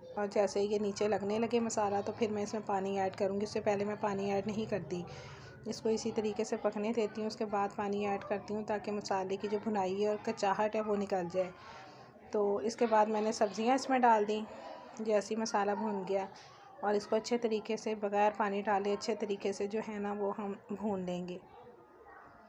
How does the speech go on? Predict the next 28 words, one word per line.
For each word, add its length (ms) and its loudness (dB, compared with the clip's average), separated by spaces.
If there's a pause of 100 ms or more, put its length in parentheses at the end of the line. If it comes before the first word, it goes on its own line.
(920)
तो 80 -4
माशाल्लाह 480 2
ये 100 4
मौसमी 440 4
सब्ज़ियाँ, 460 0
इनका 220 2
तो 120 0
वैसे 260 2
ही 60 0
flavor 380 0
जो 140 -2
है 180 2
वो 260 2 (100)
इतना 240 -2
मज़े 300 -2
का 140 0
बनता 340 -2
है। 120 0 (420)
तो 80 -2
कल 200 6
वाले 240 6
कपड़े 300 2
जो 120 4
थे 180 2
वो 140 0
मैंने 220 0
धो 200 0
के 220 2